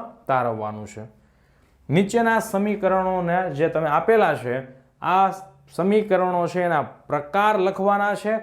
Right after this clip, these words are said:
કારણ સહિત કે કેમ, કયો પ્રકાર છે જે પહેલા ચેપ્ટરમાં આપણે આવે છે. ત્યારબાદ નીચી અને મધ્યમ સક્રિયતા ધરાવતી ધાતુઓ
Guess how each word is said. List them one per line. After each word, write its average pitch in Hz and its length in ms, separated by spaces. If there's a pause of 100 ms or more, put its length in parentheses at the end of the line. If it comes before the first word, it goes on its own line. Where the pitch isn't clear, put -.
(160)
કારણ 175 400
સહિત 160 480
કે 165 100
કેમ, 175 380 (380)
કયો 190 200
પ્રકાર 190 500
છે 175 220
જે 156 100
પહેલા 170 260
ચેપ્ટરમાં 175 460
આપણે 175 140
આવે 185 240
છે. 120 220 (640)
ત્યારબાદ 165 380 (2250)
નીચી 214 480
અને 247 260
મધ્યમ 165 640
સક્રિયતા 208 560
ધરાવતી 185 460
ધાતુઓ 165 840